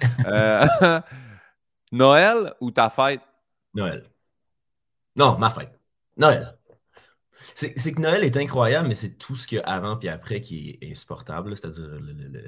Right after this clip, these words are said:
Speaker 1: le, le, le, la dépression, euh, hivernale. Ma fête est en juillet, fait que c'est comme yes! Mais, euh, pour l'événement en soi, Noël, certainement.
Speaker 2: Noël, là,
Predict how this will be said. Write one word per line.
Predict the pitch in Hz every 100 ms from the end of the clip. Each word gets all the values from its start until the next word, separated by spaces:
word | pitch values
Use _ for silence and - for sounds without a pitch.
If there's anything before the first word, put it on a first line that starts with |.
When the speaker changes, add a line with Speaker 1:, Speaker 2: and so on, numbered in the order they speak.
| - _ _ _ _ _
Speaker 1:
le, | 117
le, | - 65 - _ _ _
le, | 73 69 65
la | 73
dépression, | 73 82 - 76 76 - 82 80
euh, | 76 -
hivernale. | 85 85 80 90 104 - _ _ _ _ _
Ma | 98
fête | 92 117 120
est | 92
en | 87
juillet, | 85 87 85 92
fait | 101 80
que |
c'est | -
comme | 85 87
yes! | 78 85 87 - - - - 123 120 _ - - -
Mais, | 87 82
euh, | 80 78 76 76 _
pour | 117
l'événement | 127 143 135 143
en | 127
soi, | 120 120
Noël, | 113 80 71 _
certainement. | - 82 71 - _ _ _ _ _ _ _
Speaker 2:
Noël, | 113 127 147 214 202
là, | 151 151 170